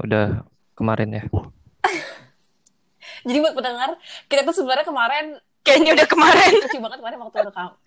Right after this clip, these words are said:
Speaker 3: Minggu kemarin.
Speaker 2: Enggak, maksudnya rekaman, rekaman yang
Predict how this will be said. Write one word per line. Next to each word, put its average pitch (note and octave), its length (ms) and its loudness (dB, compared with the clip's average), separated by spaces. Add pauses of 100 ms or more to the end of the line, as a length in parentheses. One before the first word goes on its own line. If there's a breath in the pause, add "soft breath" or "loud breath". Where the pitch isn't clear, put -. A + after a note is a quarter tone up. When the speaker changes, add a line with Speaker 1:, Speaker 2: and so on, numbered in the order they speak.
(100)
Speaker 3:
Minggu B3 240 -10
kemarin. C4 460 0 (400 loud breath)
Speaker 2:
Enggak, B3+ 200 0 (140)
maksudnya C4 320 -2
rekaman, B3 400 -8 (540)
rekaman A3+ 420 -10
yang A3 180 -14